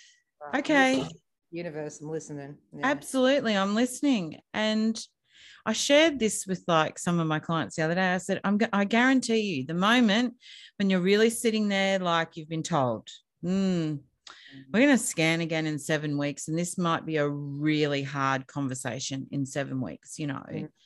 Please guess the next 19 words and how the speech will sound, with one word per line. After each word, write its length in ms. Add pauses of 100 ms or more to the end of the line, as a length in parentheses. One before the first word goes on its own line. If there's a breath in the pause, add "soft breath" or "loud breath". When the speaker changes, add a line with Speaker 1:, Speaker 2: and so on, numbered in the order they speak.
(260 soft breath)
Speaker 2:
And 100
I 120
Speaker 1:
Mm. 60
Speaker 2:
knew 460 (440 soft breath)
that 100
was 160
January 480
of 100
two 140
thousand 300
and 160
sixteen, 500
and 100
it 80
was 200
like, 400 (400)
the 60
narrative 460
was, 500